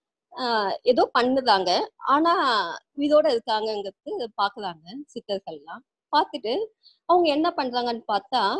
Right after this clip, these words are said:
லம்பிகா யோகம்னு சொல்லிட்டு அதுக்கு பேர் வச்சு, நாக்கை நல்லா இழுத்து அதை நீள்வாக்குல வெட்டி மடிச்சு வச்சு தவம் பண்ணும்போது pineal gland activate ஆகும். அப்ப அங்க இருந்து ஒரு நீர் சும-, சுரக்கும். அதுதான் அம்-,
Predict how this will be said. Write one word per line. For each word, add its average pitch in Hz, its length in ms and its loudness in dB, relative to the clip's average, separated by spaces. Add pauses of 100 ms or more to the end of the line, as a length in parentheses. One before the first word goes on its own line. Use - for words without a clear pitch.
(260)
லம்பிகா 285 480 4
யோகம்னு 220 480 -4
சொல்லிட்டு 196 240 -4
அதுக்கு 196 240 -6
பேர் 196 240 -2
வச்சு, 180 360 -6 (500)
நாக்கை 269 320 4
நல்லா 226 300 0 (100)
இழுத்து 226 460 -4 (160)
அதை 214 300 -4
நீள்வாக்குல 214 580 -2 (100)
வெட்டி 190 560 -6 (500)
மடிச்சு 214 520 -4 (320)
வச்சு - 480 -4
தவம் 226 360 2
பண்ணும்போது 214 500 -2 (120)
pineal 311 420 2
gland 180 420 0 (800)
activate 196 540 -4
ஆகும். 160 360 -6 (440)
அப்ப 277 260 2
அங்க 269 260 2
இருந்து 269 240 -4
ஒரு 233 200 -4 (140)
நீர் 269 360 -6
சும-, 185 240 -8 (220)
சுரக்கும். 247 520 -2
அதுதான் 240 420 0
அம்-, 220 320 -2